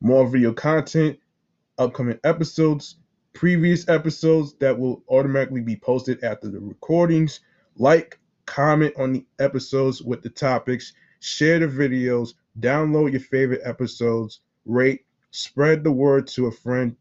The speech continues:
to other individuals. Please be sure to share the podcast with audio streaming choices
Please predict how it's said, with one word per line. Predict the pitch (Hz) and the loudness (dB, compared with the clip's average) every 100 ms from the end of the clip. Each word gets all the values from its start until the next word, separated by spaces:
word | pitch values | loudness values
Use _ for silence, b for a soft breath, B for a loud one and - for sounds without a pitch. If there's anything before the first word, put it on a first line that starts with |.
| _ | _
to | - 123 117 - _ _ _ - | -8 -4 -2 -4 _ _ _ -4
other | 123 120 - | -2 -2 -4
individuals. | 113 107 117 110 104 104 101 - _ _ _ | -8 -6 -6 -8 -8 -12 -14 -20 _ _ _
Please | - 160 196 | 0 2 4
be | 160 165 | 4 0
sure | - 147 | 2 2
to | 143 117 | 2 -2
share | - 131 139 - - | -2 2 2 0 -14
the | |
podcast | 117 127 120 117 120 110 - | -8 -4 -2 -2 -4 -4 -6
with | 110 - 123 | -8 -6 -2
audio | 123 123 | -2 -2
streaming | 120 117 113 - _ _ | -4 -6 -6 -10 _ _
choices | - 117 113 - 110 107 | -8 -4 -4 -4 -8 -8